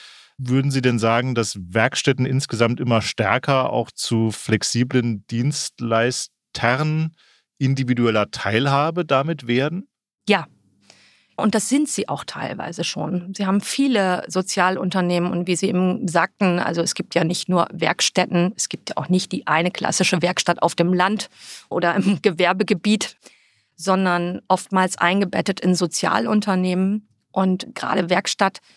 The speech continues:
Speaker 2: stellt sich jetzt schon anders auf. Wir haben viele Mitgliedseinrichtungen, die jetzt schon sowohl Werkstatt als auch anderer Leistungsanbieter und Inklusionsbetrieb sind.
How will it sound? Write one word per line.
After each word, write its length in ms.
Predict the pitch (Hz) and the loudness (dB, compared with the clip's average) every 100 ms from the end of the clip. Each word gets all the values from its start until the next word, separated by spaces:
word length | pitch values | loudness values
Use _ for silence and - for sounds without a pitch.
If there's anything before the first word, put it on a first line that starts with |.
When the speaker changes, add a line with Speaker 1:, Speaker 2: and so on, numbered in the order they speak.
| _ | _
Speaker 2:
stellt 480 | - - 196 240 247 | -6 0 2 2 0
sich 220 | 220 196 | -4 2
jetzt 380 | 190 233 - - | 2 2 -4 -2
schon 480 | 220 185 175 175 - _ | 0 2 0 -2 -6 _
anders 440 | 170 190 185 180 | 0 2 2 0
auf. 420 | - 160 165 175 190 | -2 0 0 0 -2
Wir 100 | 185 | 0
haben 120 | 180 | -2
viele 480 | - - 226 247 202 | -4 -4 0 2 2
Mitgliedseinrichtungen, 1200 | 190 190 - 165 - - 185 190 190 - 165 170 - _ - | 0 -2 -4 -4 -2 -2 -2 -4 -6 -4 -4 -6 -14 _ -2
die 80 | 180 | 2
jetzt 460 | 175 185 - - | 2 0 -2 -4
schon 300 | - 165 165 - _ | -2 0 -2 -6 _
sowohl 480 | - 165 165 170 165 | -2 0 2 2 2
Werkstatt 640 | 165 - - 196 190 - | 0 0 -2 0 0 -4
als 240 | - 202 - | 0 0 2
auch 160 | 208 | 0
anderer 280 | - 220 202 | 2 2 2
Leistungsanbieter 1200 | 202 208 - 208 208 - 190 190 202 202 180 190 - | 2 0 0 0 0 0 0 0 0 0 0 0 0
und 200 | 196 - | 0 2
Inklusionsbetrieb 1040 | 202 - 185 185 208 - 220 - 202 202 | 0 2 2 4 0 0 -2 0 -2 -2
sind. 400 | - 208 262 - | 0 0 0 -4